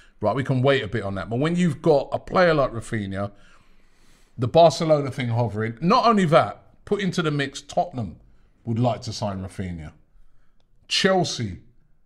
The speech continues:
um, apparently have got a bit of interest in Rafinha, but both of those teams,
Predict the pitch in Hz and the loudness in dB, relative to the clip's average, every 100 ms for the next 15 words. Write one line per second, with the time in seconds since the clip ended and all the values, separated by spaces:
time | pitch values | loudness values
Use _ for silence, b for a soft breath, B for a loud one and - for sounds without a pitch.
0 | _ _ _ _ 113 117 113 117 - 147 | _ _ _ _ -2 0 0 -4 -2 0
1 | 135 113 117 95 131 107 135 107 123 113 | 0 -2 -6 -4 -8 -6 -8 -4 -2 -2
2 | 120 110 107 107 - 120 113 113 107 196 | -4 -4 -4 -6 -4 -4 -2 -4 -2 4
3 | 208 202 185 202 190 - 123 123 156 | 4 2 0 0 -2 -6 -4 -4 -6